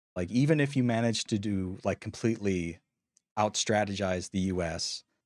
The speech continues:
and completely beat them in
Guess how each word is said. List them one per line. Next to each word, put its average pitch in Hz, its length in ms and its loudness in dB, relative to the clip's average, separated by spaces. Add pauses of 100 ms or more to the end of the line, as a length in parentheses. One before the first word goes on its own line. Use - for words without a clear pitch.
(140)
and 87 460 -2
completely 101 500 0
beat 101 340 0
them 85 340 -2 (220)
in 92 280 0